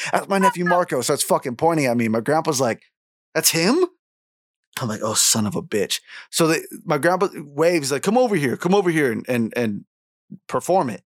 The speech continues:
So I didn't perform it, but, like, everyone was just looking at me while the song was playing. And the reason I feel like that's telling, before I get to the last part of this story, is because these peop-, most of those people there did not know me, the, the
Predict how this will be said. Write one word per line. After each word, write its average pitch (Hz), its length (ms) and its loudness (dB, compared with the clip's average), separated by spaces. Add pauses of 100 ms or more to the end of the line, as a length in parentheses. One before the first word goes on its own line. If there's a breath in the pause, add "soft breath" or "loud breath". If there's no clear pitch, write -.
(160)
So 185 120 0
I 208 100 4
didn't 220 180 0
perform 127 420 0
it, 101 120 -4
but, 120 240 0
like, 113 320 0 (760)
everyone 226 420 2
was 202 140 2
just 139 160 -2
looking 156 360 2
at 123 160 0
me 120 120 -2
while 117 240 2
the 113 80 -6
song 131 300 2
was 110 120 -2
playing. 120 440 -2 (520 soft breath)
And 175 300 0 (320)
the 165 80 2
reason 233 480 2 (120)
I 202 200 2
feel 175 300 0
like 123 420 0
that's 143 360 2
telling, 123 580 0 (340)
before 165 340 2
I 160 80 2
get 139 220 -4
to 135 80 -2
the 117 80 0
last 131 320 2
part 107 160 0
of 104 60 -2
this 101 120 -4
story, 98 460 0 (480)
is 160 160 2
because 170 340 0
these 202 200 2
peop-, - 200 0 (100)
most 196 300 2
of 262 80 -2
those 226 140 2
people 196 260 -4
there 160 160 4
did 143 140 -2
not 127 200 2
know 120 140 0
me, 95 280 -6 (160)
the, 131 180 -2
the 117 440 0